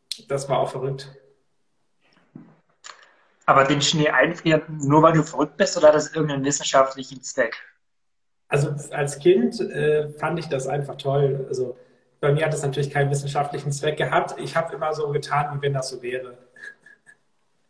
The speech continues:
Speaker 2: Aber das heißt, es hätte einen wissenschaftlichen Zweck haben können?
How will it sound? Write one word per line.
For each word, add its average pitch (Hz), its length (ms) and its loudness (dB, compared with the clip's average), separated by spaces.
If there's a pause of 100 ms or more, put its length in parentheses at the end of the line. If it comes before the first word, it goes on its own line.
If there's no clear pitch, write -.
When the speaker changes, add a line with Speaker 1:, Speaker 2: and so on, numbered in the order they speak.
Speaker 2:
Aber 143 160 4
das 139 180 0
heißt, 156 200 4
es - 140 -4
hätte 170 240 4
einen 135 240 -6
wissenschaftlichen - 560 0
Zweck - 280 -6
haben 131 260 4
können? 127 340 -4